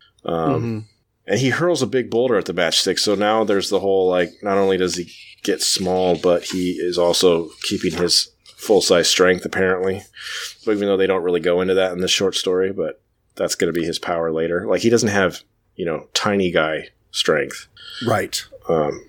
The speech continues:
Speaker 1: even in this, he clearly is stronger than he should be.
Speaker 2: And I think the idea is that ants are also stronger than their size.
Speaker 1: Right.
Speaker 2: But, but that also has a lot to,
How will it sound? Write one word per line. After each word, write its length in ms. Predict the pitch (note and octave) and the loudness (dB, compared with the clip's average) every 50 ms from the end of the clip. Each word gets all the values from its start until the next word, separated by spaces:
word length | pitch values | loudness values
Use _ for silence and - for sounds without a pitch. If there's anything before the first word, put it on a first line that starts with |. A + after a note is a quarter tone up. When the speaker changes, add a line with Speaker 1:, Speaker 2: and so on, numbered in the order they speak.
| - | -10
Speaker 1:
even 260 | - A#2 A2+ G#2 G2+ | -4 -2 0 2 2
in 140 | F2+ E2+ E2 | 2 2 2
this, 240 | F2+ F#2+ F2+ - - | 4 4 4 2 2
he 100 | - D#2 | -2 -4
clearly 420 | - - - A2 F#2+ F#2 F2 E2+ D2+ | -4 -2 2 2 4 4 4 2 2
is 100 | D2 - | 0 0
stronger 400 | - - G2+ F2+ F2+ F2+ E2+ D#2+ | 0 2 2 2 2 0 -2 -2
than 100 | D#2 D2 | -4 -4
he 60 | D2 | -4
should 240 | D2+ - - F#2 D#2 | -2 0 0 0 -2
be. 240 | D#2 D2 C2+ - - - - _ _ _ _ _ D#3+ | -4 -8 -10 -12 -16 -20 -20 _ _ _ _ _ -2
Speaker 2:
And 140 | D3+ C#3+ | 0 2
I 100 | C#3 C3 | 2 0
think 240 | C3 - D#3+ D#3+ D#3 | 0 2 0 2 2
the 100 | D3+ D3 | 4 4
idea 240 | C3 B2 A2+ B2+ B2+ | 2 2 2 2 0
is 120 | B2+ A#2 | 0 0
that 160 | A#2 B2+ - - | 0 -2 -4 -4
ants 400 | A2 G#2+ A2 A2+ A#2 A#2 - - - | -8 -6 -6 -6 -6 -4 -6 -6 -4
are 160 | A#2 A2 A2 | -2 -2 0
also 280 | G#2+ G#2+ A2 - - A2+ | 0 0 -2 -2 -2 -4
stronger 380 | G#2+ - - A2+ A2 A2+ A2 G#2+ | -4 -2 -2 -2 0 0 0 0
than 180 | A2 A2+ A2 | 0 0 2
their 440 | A2+ A2+ A2 A2 A2 A2 G#2+ A2 - | 2 4 4 4 4 4 4 2 0
size. 680 | - - - - A2+ A2 A2+ A2 A2 A2+ A2+ A2 A2 B2 B2 A2+ G#2 | -4 -2 0 2 2 4 4 2 2 2 0 0 -2 -2 0 2 2
Speaker 1:
Right. 180 | F#2+ F2 E2 D#2+ | 2 2 2 0
Speaker 2:
But, 200 | A2 G#2+ G#2+ G2+ - - - _ _ _ _ _ _ | 0 -2 -2 -6 -8 -12 -16 _ _ _ _ _ _
but 140 | D3 A3+ A#3+ | -4 0 2
that 80 | F#3 | 2
also 200 | G#3+ A3+ G#3+ G#3 F3 | 2 2 2 0 0
has 200 | D3 C#3+ C3+ B2+ | 0 0 0 0
a 60 | C3 | 0
lot 240 | A#2+ A#2+ A#2 A2 A2+ | 0 0 -2 -2 -4
to, 140 | - A2+ G#2+ | -6 -10 -10